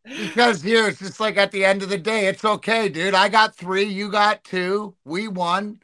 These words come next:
I mean, that's how we keep track. But yeah, no, a lot of props. And I tell everybody my Peter Forsberg story. I hit Peter Forsberg. He's carrying the puck through the neutral zone, and I hit him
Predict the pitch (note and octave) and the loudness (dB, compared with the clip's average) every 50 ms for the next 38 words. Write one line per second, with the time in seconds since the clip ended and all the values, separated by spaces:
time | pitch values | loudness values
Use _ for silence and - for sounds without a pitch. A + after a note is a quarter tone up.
0 | _ _ _ _ _ _ _ _ _ - D#3 F3 F3 F3+ G3 G3 - G#3 G3+ F#3+ | _ _ _ _ _ _ _ _ _ -10 -6 -2 2 2 2 4 4 4 2 4
1 | F#3+ G#3 G#3+ - - G#3 G3 C#3+ - - E3+ D#3+ E3+ F3 - - F3+ E3 D#3+ D#3+ | 2 0 -4 -6 -6 -8 -8 -6 -2 2 4 4 6 4 4 0 -2 -2 0 2
2 | F#3 G3 F#3+ E3+ D3+ C#3+ E3 F3+ F3+ D#3+ C3+ A#2+ - - B2+ - - _ _ C#3 | 4 6 6 6 4 2 2 4 4 4 2 0 -4 -14 -20 -20 -20 _ _ 0
3 | E3+ G3 G#3 G#3 G3 - - F3 F3+ F#3 F#3 F#3 F#3 F3+ - F3+ F3 D#3+ D3 A#2+ | 4 6 6 6 4 2 2 4 6 6 6 6 4 2 -2 -6 -4 -4 -6 -8
4 | - - - - _ - F#3 A3 - - B3+ C4 B3+ B3+ A#3+ B3+ A3+ A#3+ A#3 A3+ | -12 -16 -20 -8 _ 2 2 4 6 6 6 8 8 6 4 2 2 2 4 6
5 | G#3+ G#3 G3+ - - G#3 A3+ G#3+ G3 - - F#3+ G#3 A3 G#3+ F#3+ E3 F#3 F#3+ D#3 | 6 4 4 4 2 0 0 0 0 0 0 2 4 4 2 2 0 -4 -4 -4
6 | C3 - - - E3+ D#3 D3 C#3 A#2+ G#2 - _ _ _ _ _ - E3 G3+ A3 | -6 -10 -8 -4 -2 -2 -2 -2 -4 -8 -12 _ _ _ _ _ 0 2 4 4
7 | A#3 B3 B3+ B3 - A3 A#3+ B3 A#3 A3 F3 - G3 G#3 A3 A3 G#3 F3+ E3 F3+ | 4 2 2 0 -2 -2 -2 0 0 -2 -2 -4 -2 0 2 2 2 0 -2 -6
8 | F3 D#3 F3+ G3+ F3 - - G3+ G#3+ G#3+ G#3 F3+ E3 - F3+ F#3 - - - F#3+ | -8 -6 -8 -10 -10 -6 -4 -4 -2 0 -2 -2 -2 0 0 0 0 -2 -6 -12
9 | F#3 E3+ D#3 D#3+ F3+ F#3 F#3 G#3 G3+ F#3 E3 G3 G#3 G#3+ G#3+ G#3 G3 - _ _ | -10 -10 -8 -8 -8 -8 -8 -8 -8 -6 -4 -2 -2 -2 -2 -4 -8 -10 _ _
10 | _ _ _ _ _ _ - E3 F3+ G3+ A3 G3+ F#3 G#3 A3+ G#3+ F3+ F#3 G#3+ G#3+ | _ _ _ _ _ _ 0 2 4 4 4 2 0 0 0 0 0 0 0 0
11 | G3+ F3+ D3 - | -2 -2 -4 -8